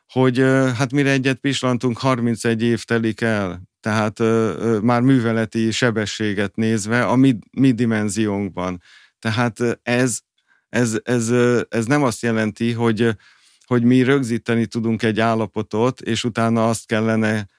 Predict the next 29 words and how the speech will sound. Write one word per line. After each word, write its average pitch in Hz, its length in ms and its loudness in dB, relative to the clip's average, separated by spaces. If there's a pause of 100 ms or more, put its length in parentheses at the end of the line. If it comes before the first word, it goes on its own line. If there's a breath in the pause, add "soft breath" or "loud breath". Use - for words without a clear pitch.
(100)
kezelnünk. 92 720 -4
És 101 160 -4
a 120 40 0
mai 131 260 2
diagnosztikai 113 680 -2
rendszer 110 400 -2
viszont 113 420 -2 (100)
ilyen 117 240 0
régészeti 110 600 -2
leleteket 107 640 -4
rögzít, 110 560 -4 (260 soft breath)
és 127 180 -4
azt 143 240 -2
kezeli. 92 540 -4 (200 soft breath)
Tehát 123 240 -2
a 127 120 -2
beteg 147 480 -2
már 151 140 0
teljesen 135 500 0
máshol 117 520 0
tart, 113 560 0 (220 soft breath)
de 127 140 0
még 131 180 4
mi 143 100 4
mindig 151 440 2
egy 117 180 0
korábbi 117 500 0
állapotot 113 800 0
kezelünk, 117 720 0